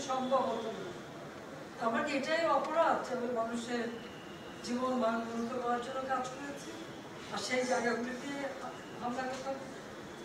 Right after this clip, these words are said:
কোভিড উনিশের সময় যেখানে আমরা সব থেকে ভালোভাবে মানুষের চিকিৎসা দিতে পেরেছি, সেই কোভিড হাসপাতাল,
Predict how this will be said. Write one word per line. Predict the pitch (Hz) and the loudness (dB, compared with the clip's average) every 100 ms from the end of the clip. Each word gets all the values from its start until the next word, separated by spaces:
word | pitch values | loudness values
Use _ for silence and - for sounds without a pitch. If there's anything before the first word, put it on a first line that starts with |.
| - - - | -10 -12 -8
কোভিড | 285 285 320 - 262 | 2 4 4 0 -2
উনিশের | 277 285 285 285 | 0 0 0 -2
সময় | 277 277 277 - - - - - - | 2 2 2 0 -6 -10 -10 -10 -8
যেখানে | 269 262 285 285 | -6 0 2 2
আমরা | 294 294 | 2 0
সব | - - - | -2 -6 -6
থেকে | 330 339 339 220 | 0 2 2 2
ভালোভাবে | 262 254 247 214 - - - - - - - - - 214 | 4 4 4 2 0 -4 -8 -10 -10 -12 -12 -12 -6 0
মানুষের | 240 240 247 240 233 - - - - - - - - - - - | 0 2 0 0 -4 -8 -10 -10 -10 -10 -10 -10 -10 -10 -10 -8
চিকিৎসা | 254 254 269 269 | -4 2 4 6
দিতে | 247 - 214 | 4 0 0
পেরেছি, | 196 190 - - - | 0 -2 -4 -8 -2
সেই | 277 262 | 0 2
কোভিড | 294 302 285 | 4 4 4
হাসপাতাল, | 277 277 294 302 320 | 4 4 0 2 2